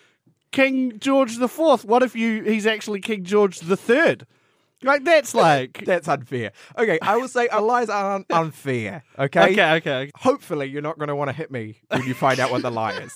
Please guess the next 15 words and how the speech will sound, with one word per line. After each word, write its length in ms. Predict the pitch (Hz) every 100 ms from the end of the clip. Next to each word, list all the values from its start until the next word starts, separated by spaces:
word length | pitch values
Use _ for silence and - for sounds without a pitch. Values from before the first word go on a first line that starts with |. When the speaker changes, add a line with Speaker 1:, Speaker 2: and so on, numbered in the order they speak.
| 440
Speaker 2:
That's 180 | 226 214
a 80 |
good 180 | 190 208
general 340 | 170 175 160 156
<laughs> 120 | 147
rule 200 | 208 151
of 100 | 131
thumb. 400 | - 113 240 240 -
Speaker 1:
All 160 | 147
right. 200 | 127 104
Speaker 2:
Okay. 240 | 139 107 - _ _ _ _ _ -
Then, 500 | 208 302 196 220 220 _
thirteen 460 | 220 240 208 214 190
senior 340 | 254 269 233
rangatira 600 | 175 151 135 147 131 151